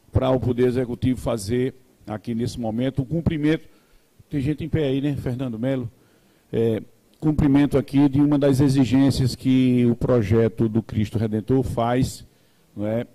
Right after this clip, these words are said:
a nossa, no nosso projeto. Trata-se de um plano de gestão da qualidade do meio ambiente. Haja vista que nós já haveremos de, nessa,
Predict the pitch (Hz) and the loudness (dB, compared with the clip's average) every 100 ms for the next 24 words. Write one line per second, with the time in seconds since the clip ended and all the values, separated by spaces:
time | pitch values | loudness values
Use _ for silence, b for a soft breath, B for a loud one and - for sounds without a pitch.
0 | _ _ - 113 117 120 110 110 113 - | _ _ -6 -4 -2 -2 -2 -2 -2 -2
1 | 117 117 110 104 - _ _ _ _ 123 | -2 -2 -2 -4 -8 _ _ _ _ -4
2 | 127 147 - - 147 104 117 104 - - | -2 -4 -4 -2 -2 0 0 0 -6 -18
3 | _ _ _ _ - 143 139 147 - 131 | _ _ _ _ -6 -4 -4 -6 -10 -8
4 | 143 143 151 147 147 147 139 135 127 120 | -6 -6 -6 -4 -4 -4 -4 -2 -2 -4
5 | 110 131 113 - 131 139 131 120 127 120 | -4 -6 -4 -4 -2 -2 -4 -6 -6 -6
6 | 110 113 120 127 120 127 123 107 113 131 | -4 -4 -4 -6 -6 -6 -6 -6 -2 -2
7 | 139 139 127 131 - - b b b b | -2 -2 0 0 -2 -14 b b b b
8 | b b _ 113 117 120 127 127 151 139 | b b _ -10 -6 -4 -2 -2 -2 0
9 | 131 123 123 123 - 117 123 117 127 135 | 0 0 -2 -2 -6 -4 0 2 2 0
10 | 117 117 123 120 113 110 - 107 123 123 | -2 -2 0 0 -2 -6 -10 -6 -4 -4
11 | 120 110 | -4 -4